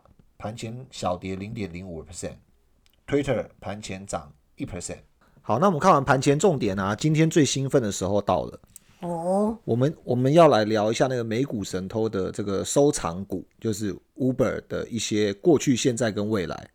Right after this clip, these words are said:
Speaker 2: 没错。
Speaker 1: 还有它的一些财报看点，我们应该注意到哪一些事情，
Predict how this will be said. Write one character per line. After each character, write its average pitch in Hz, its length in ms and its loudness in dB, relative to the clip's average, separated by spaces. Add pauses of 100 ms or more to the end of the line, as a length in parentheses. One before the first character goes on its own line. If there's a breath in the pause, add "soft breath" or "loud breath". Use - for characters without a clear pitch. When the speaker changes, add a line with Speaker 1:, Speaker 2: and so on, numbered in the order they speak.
(160 soft breath)
Speaker 2:
没 226 120 0
错。 320 340 6
Speaker 1:
还 113 140 2
有 120 480 2 (160)
它 117 240 2
的 95 340 -2
一 127 140 -8
些 104 420 -2
财 101 320 -2
报 120 240 4
看 120 340 2
点， 82 340 -8
我 104 80 -6
们 120 180 -4
应 151 100 -2
该 147 180 6
注 139 340 4
意 139 120 2
到 110 220 2
哪 90 200 -6
一 101 60 -4
些 101 200 -4
事 101 240 -6
情， - 260 -10